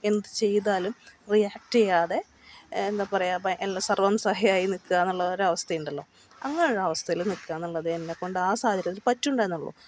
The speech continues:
അല്ലെങ്കിൽ എന്ത് ചെയ്യേണ്ടി വരും, ഞാനിത് ഈ റി-, ഇത് അവസാനിപ്പിച്ച്, ഇത് അവസാനിപ്പിക്കാനുള്ള റീസൺ വീട്ടുകാരെ ബോധിപ്പിക്കണം. അത് കഴിഞ്ഞ്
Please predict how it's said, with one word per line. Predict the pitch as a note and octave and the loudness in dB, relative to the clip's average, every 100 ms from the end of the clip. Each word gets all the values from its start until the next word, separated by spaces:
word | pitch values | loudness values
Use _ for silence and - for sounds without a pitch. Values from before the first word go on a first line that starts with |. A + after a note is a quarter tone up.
| _ F#3 | _ -8
അല്ലെങ്കിൽ | F#3 G#3 C4 B3 A#3+ B3+ - _ _ - | -2 2 2 2 4 2 0 _ _ -2
എന്ത് | A#3+ A#3 | 2 4
ചെയ്യേണ്ടി | A3+ G#3+ G#3+ | 4 2 2
വരും, | G3+ G3 - - - | 2 -2 -8 -20 -4
ഞാനിത് | A3 A3 A3+ A3 | 0 2 4 6
ഈ | G#3 G3+ | 6 4
റി-, | G3+ F#3+ G3 | 0 -4 -4
ഇത് | G3 | -2
അവസാനിപ്പിച്ച്, | G3+ F3+ - F#3 F#3+ G3+ - B3 G4 - - - - | -2 -2 -4 -4 -6 -8 -6 -6 -6 -14 -20 -6 6
ഇത് | G#3+ | 8
അവസാനിപ്പിക്കാനുള്ള | G#3 F3 G3 G#3 G3+ G#3 G#3+ G#3+ | 8 6 2 0 2 4 6 6
റീസൺ | F#3 F#3+ A3+ - A#3 - - - | 4 2 0 2 2 0 -20 2
വീട്ടുകാരെ | A3 G#3+ G#3 G3+ G3+ | 4 6 4 4 4
ബോധിപ്പിക്കണം. | F#3 F#3 F#3+ F#3 E3 E3 G3+ _ _ _ - | 2 0 0 -6 -6 -10 -12 _ _ _ 0
അത് | G3 | 4
കഴിഞ്ഞ് | A3+ A3 G#3+ | 6 6 4